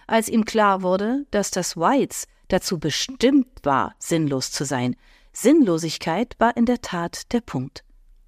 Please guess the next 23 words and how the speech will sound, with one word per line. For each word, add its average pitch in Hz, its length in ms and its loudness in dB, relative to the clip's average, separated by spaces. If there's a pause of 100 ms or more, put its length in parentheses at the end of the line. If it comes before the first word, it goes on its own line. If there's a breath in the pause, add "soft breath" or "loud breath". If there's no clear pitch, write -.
Da 220 100 6
der 226 160 2
Abend 254 260 4
ein - 140 -2
spektakulärer 190 880 -2
Misserfolg 170 540 -2
gewesen 160 360 -2
war, 170 220 2 (380 soft breath)
hatte 233 300 2
Tristan 226 520 0
nicht 214 180 -2
viel 185 220 -2
Hoffnung, 151 480 0
dass - 300 -10
London 170 440 2
eine 139 280 -2
bessere 160 420 -2
Beschäftigung 156 640 -4
für 151 160 -6
Gentlemen 160 540 0
zu 156 120 -6
bieten 160 360 -2
hatte. 147 260 -4